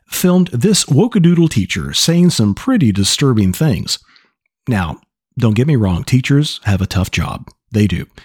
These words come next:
And it's normal and maybe even healthy to blow off some steam with your colleagues. But what this teacher ranted on is really beyond the pale for a professional educator. You can find the video online, and I encourage you to do so, but let me read you a transcript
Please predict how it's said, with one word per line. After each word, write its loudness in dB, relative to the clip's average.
And 4
it's -2
normal 2
and 4
maybe 2
even 4
healthy 2
to 2
blow 2
off -2
some 2
steam 2
with 2
your 4
colleagues. -2
But 0
what -2
this 2
teacher 0
ranted 2
on 2
is 0
really 4
beyond 4
the 2
pale 2
for -4
a -2
professional 0
educator. -4
You 2
can 4
find 2
the 0
video 2
online, 0
and 0
I -2
encourage 0
you 2
to -2
do 0
so, 0
but 0
let -2
me 6
read 2
you 4
a -2
transcript 0